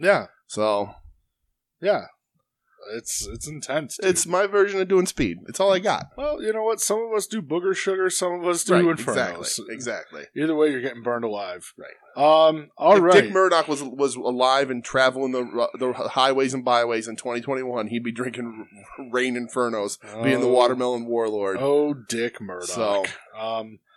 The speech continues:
Speaker 1: all right, man. Let's get into some shit.
Speaker 2: Yes, this was an, this was a, a bizarre start to the show. But, uh,
Speaker 1: I'm bizarre.
Speaker 2: I'm bizarre.
Speaker 1: All right, so
Speaker 2: Uh, somber news or weird news first?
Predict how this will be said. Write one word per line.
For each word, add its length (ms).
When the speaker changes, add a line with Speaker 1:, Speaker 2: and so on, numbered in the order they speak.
Speaker 1:
all 80
right, 160
man. 420
Let's 240
get 160
into 240
some 160
shit. 380
Speaker 2:
Yes, 240
this 180
was 140
an, 180
this 160
was 100
a, 60
a 260
bizarre 540
start 280
to 100
the 80
show. 480
But, 220
uh, 320
Speaker 1:
I'm 220
bizarre. 440
Speaker 2:
I'm 100
bizarre. 800
Speaker 1:
All 160
right, 420
so 280
Speaker 2:
Uh, 240
somber 460
news 520
or 240
weird 360
news 320
first? 500